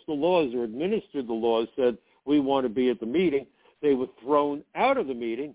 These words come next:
because they weren't really stakeholders. The biggest stakeholder should be the citizens of the United States of America. Off the top, I can't remember the idiot president who said it,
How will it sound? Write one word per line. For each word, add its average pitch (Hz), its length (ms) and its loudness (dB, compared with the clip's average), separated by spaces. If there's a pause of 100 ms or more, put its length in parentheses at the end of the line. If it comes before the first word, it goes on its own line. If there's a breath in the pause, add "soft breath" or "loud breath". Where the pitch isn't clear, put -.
(160)
because 180 160 -16
they 240 120 -2
weren't 196 280 -2
really 156 260 -4 (160)
stakeholders. 92 600 -8 (1500)
The 139 60 -6
biggest 269 480 0 (220)
stakeholder 156 720 -2 (160)
should 247 240 -8
be 165 160 -4
the 170 140 -10 (140)
citizens 175 520 -2 (120)
of 156 320 0
the 143 60 -10
United 143 480 -6 (140)
States 139 340 -8
of 127 120 -8
America. 127 520 -4 (260 soft breath)
Off 208 220 2
the 170 160 -14
top, 180 220 -2
I 139 80 -8
can't 170 280 -8
remember 151 360 -6
the 123 160 -6
idiot 147 320 -6
president 131 480 -4
who 113 100 -8 (100)
said 156 180 4
it, 127 120 -2